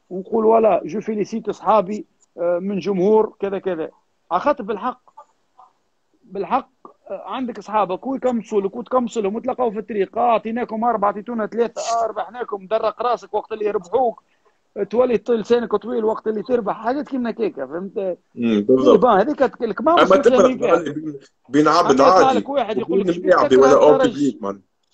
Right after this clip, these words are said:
Speaker 1: يطلع لك واحد يقول لك: "شبيك تكره الترجي؟" ودي ما نكرهش الترجي، ودي نحب جدوال.
Speaker 2: <laughs>
Speaker 1: أخي، نجم نحب جدوال وترجي مع بعضهم؟
Speaker 2: مستحيل.
Speaker 1: كاش أخي نجم يحب الإتوال؟
Speaker 2: امبوسيبل.
Speaker 1: ما هو هكاك، سي تخلقنا هكاك، الله غالب.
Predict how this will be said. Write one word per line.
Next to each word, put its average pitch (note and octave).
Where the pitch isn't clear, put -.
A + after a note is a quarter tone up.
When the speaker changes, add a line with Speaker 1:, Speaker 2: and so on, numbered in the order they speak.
Speaker 1:
يطلع A#3
لك A3
واحد G#3+
يقول A3+
لك: -
"شبيك B3
تكره C4+
الترجي؟" A#3+
ودي C4
ما F4+
نكرهش D#4
الترجي، A3
ودي D#3+
نحب A3+
جدوال. A3+
Speaker 2:
<laughs> -
Speaker 1:
أخي، D3
نجم B3+
نحب A3
جدوال A#3
وترجي G#3+
مع G3
بعضهم؟ A3+
Speaker 2:
مستحيل. A2+
Speaker 1:
كاش B3
أخي G3
نجم A#3
يحب G3
الإتوال؟ G#3+
Speaker 2:
امبوسيبل. C3
Speaker 1:
ما -
هو F#4+
هكاك، D4
سي D#4
تخلقنا C4+
هكاك، C4
الله G3+
غالب. G3